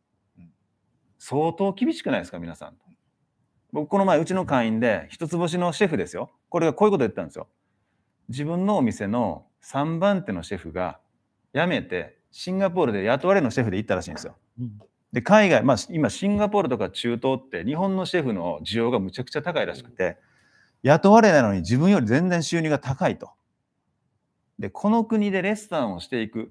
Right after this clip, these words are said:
Speaker 1: そのお店は大体客単一、一万五千円から二万円ぐらいのレストランなんですけど、この国でレストランをしていくってことが本当に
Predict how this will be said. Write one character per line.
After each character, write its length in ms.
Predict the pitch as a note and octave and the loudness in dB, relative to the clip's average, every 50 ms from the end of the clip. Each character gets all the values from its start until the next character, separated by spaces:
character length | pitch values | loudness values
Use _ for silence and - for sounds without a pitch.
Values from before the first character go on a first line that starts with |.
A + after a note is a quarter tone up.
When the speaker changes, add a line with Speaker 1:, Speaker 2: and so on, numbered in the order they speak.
| - - | -14 -16
Speaker 1:
そ 120 | - - F#3 | -10 -4 -2
の 240 | F#3 F#3 G3+ - - | -2 -2 -2 -6 -12
お 120 | - - D3 | -8 -4 -4
店 180 | C#3+ C#3 D3+ | -4 0 0
は 60 | C3+ B2 | 0 2
大 160 | C3+ C#3 C3+ | 2 0 2
体 160 | D3 C#3 C3 | 0 -2 0
客 200 | - A#2+ A2 - | 0 -4 -6 -4
単 160 | - B2 A#2 | -4 -4 -4
一、 200 | A2 G#2 - A#2 | -4 -6 -6 -12
一 240 | - - C#3 - D3+ | -10 -10 -8 -4 -2
万 140 | D3 C3+ B2 | 0 0 0
五 100 | G#2+ G2+ | 0 -2
千 100 | - G2 | -4 -6
円 60 | F#2 | -6
か 60 | F#2 | -6
ら 60 | F2 | -6
二 120 | F#2+ G#2+ A2+ | -4 -4 -2
万 120 | A2 A2 | -2 -2
円 40 | G#2+ | -4
ぐ 60 | G#2 | -4
ら 60 | F#2 | -6
い 20 | D#2+ | -6
の 40 | E2 | -8
レ 60 | F2 | -10
ス 60 | - | -12
ト 60 | - | -14
ラ 40 | D#2 | -16
ン 20 | |
な 40 | D2 | -16
ん 20 | C#2+ | -18
で 20 | |
す 60 | - | -18
け 60 | - | -6
ど、 220 | - A#2 F#2 - - _ _ _ _ _ _ _ _ _ _ _ | -4 -4 -4 -4 -8 _ _ _ _ _ _ _ _ _ _ _
こ 120 | - - G3 | -6 -4 -2
の 120 | G#3+ G#3 | -2 0
国 200 | G3+ G#3 G3+ G3 | 0 0 0 2
で 80 | F#3+ F#3 | 2 2
レ 140 | F3+ G#3 A3+ | 2 0 -2
ス 100 | A3+ - | -2 -4
ト 40 | F#3 | -4
ラ 60 | D#3 | -4
ン 40 | B2+ | -4
を 60 | - | -4
し 80 | - - | -4 -4
て 80 | D3 | -4
い 60 | C#3 | -4
く 80 | C#3 D3 | -4 -6
っ 20 | |
て 140 | C#3 - A2+ | -6 -4 -6
こ 80 | F#2+ F2+ | -6 -4
と 100 | - F2+ | -6 -8
が 80 | D#2+ | -8
本 280 | D#2+ - E3 G3+ G#3 G3+ | -4 0 2 2 2 2
当 140 | G#3 G#3 F#3+ | 2 0 -2
に 280 | F3+ F3+ C#3+ G2+ E2+ | 0 0 0 -2 -2